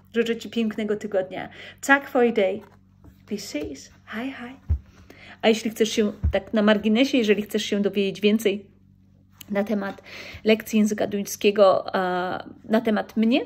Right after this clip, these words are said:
e, jeżeli dopiero mnie poznajesz, to zapraszam również do strony kasia krasucka kropka com.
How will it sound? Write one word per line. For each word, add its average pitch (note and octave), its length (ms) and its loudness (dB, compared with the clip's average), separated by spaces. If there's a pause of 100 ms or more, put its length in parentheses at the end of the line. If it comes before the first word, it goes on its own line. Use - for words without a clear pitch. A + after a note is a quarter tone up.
(360)
e, G#3 260 6
jeżeli G#3 260 4
dopiero G#3 360 4
mnie G#3 220 4
poznajesz, G#3+ 800 0
to G#3 100 4
zapraszam G#3 480 0
również G3+ 320 -2
do - 120 -6
strony G3 360 -4
kasia D4 360 0
krasucka G3+ 720 -8 (420)
kropka - 440 -6 (400)
com. - 220 -6